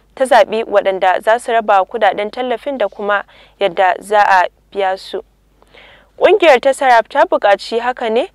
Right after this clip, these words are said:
bayan wata sanarwa da Minista Sadiya ta yi na cewa gwamnatin tarayya za ta bayar da tallafin dubu biyar ga 'yan Najeriya marasa ƙarfi, kimanin mutane miliyan dubu ashirin da hudu da dubu ɗari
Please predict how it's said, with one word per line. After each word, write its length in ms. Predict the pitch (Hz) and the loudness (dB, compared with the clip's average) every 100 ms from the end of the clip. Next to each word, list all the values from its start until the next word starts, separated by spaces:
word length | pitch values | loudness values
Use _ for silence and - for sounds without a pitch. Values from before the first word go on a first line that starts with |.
| _ _ _ _ - | _ _ _ _ -10
bayan 420 | 185 247 285 285 | 2 4 4 2
wata 380 | 294 285 294 254 | 0 0 0 0
sanarwa 560 | - 349 294 226 233 220 | 0 -2 0 0 0 2
da 180 | 202 - | 0 0
Minista 500 | 208 233 233 233 202 | -4 -6 -6 -4 -2
Sadiya 460 | - 180 190 202 202 | -2 -6 -2 -2 -2
ta 140 | 214 | -4
yi 160 | 202 202 | -4 -2
na 240 | 208 202 | -4 -4
cewa 420 | - 277 220 185 - _ _ - | -6 -2 0 0 -2 _ _ -2
gwamnatin 380 | 220 247 277 262 | 0 2 0 -4
tarayya 460 | 240 202 226 214 202 | 0 0 2 2 2
za 120 | 247 | 0
ta 140 | 285 | 0
bayar 240 | 220 220 220 | 0 2 2
da 80 | 202 | -2
tallafin 480 | 214 208 202 208 190 | -4 -6 -6 -8 -6
dubu 280 | 208 214 214 | -6 -6 -8
biyar 300 | 214 240 233 | -4 -6 -2
ga 180 | 214 | -2
'yan 220 | 185 208 208 | -2 -4 -6
Najeriya 540 | 190 160 196 196 190 _ _ - - - | -8 -8 -8 -6 -6 _ _ -20 -20 -4
marasa 400 | 214 208 - 208 | 2 2 2 -2
ƙarfi, 300 | - 208 254 233 | 0 -4 -4 -8
kimanin 440 | 214 202 254 262 | -4 -4 -4 -6
mutane 460 | 214 220 233 208 202 | -8 -8 -6 -4 -6
miliyan 300 | 202 226 202 | -4 -6 -4
dubu 260 | 214 233 220 | -6 -2 -2
ashirin 400 | 190 - 254 254 | -2 -6 -8 -4
da 80 | |
hudu 320 | 208 240 277 392 _ _ _ | -6 -6 -8 -8 _ _ _
da 100 | - | -4
dubu 240 | 208 226 254 | -4 -4 -2
ɗari 240 | 214 214 | 0 -2